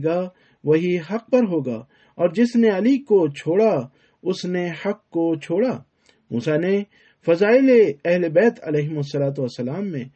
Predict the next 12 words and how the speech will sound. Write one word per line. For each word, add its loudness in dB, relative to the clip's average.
بہت 2
سی -2
صحیح -4
حدیثیں -4
روایت 2
کی 2
ہیں 4
جو 4
عقیلی 2
پر 4
شاق -2
گزریں 2